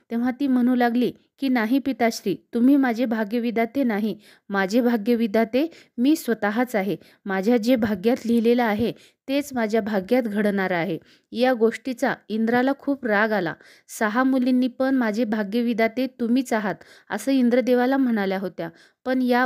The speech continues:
उलट बानाईने उत्तर असं दिलं की, "माझे भाग्यविधाता तुम्ही नाही, तर माझे भाग्यविधाता मी स्वतः आहे,"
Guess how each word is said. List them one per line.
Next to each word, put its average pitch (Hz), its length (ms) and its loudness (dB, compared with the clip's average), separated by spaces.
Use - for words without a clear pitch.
उलट 247 280 2
बानाईने 220 560 0
उत्तर 254 360 -2
असं 233 240 0
दिलं 233 260 0
की, 269 100 -4
"माझे 214 320 0
भाग्यविधाता 226 800 0
तुम्ही 240 220 2
नाही, 240 340 0
तर 254 80 -2
माझे 214 320 0
भाग्यविधाता 233 760 -2
मी 269 180 4
स्वतः 220 460 -2
आहे," 190 280 -2